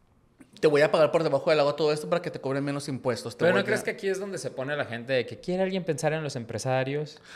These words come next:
Speaker 1: No, eso es, yo estoy pensando en los empleados, o sea, yo estoy diciendo,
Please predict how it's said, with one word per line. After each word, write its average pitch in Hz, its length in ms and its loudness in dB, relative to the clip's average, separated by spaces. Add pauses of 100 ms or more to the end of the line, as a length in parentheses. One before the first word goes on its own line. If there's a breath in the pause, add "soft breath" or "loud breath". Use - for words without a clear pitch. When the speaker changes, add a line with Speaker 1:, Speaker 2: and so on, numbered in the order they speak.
(140)
Speaker 1:
No, 202 240 8
eso 220 160 4
es, - 100 -4
yo 214 100 2
estoy 202 140 0
pensando 208 320 2
en 160 160 4
los 147 140 -2
empleados, 143 420 2
o 143 80 2
sea, 135 80 -2
yo 131 100 -4
estoy 160 180 0
diciendo, 175 340 2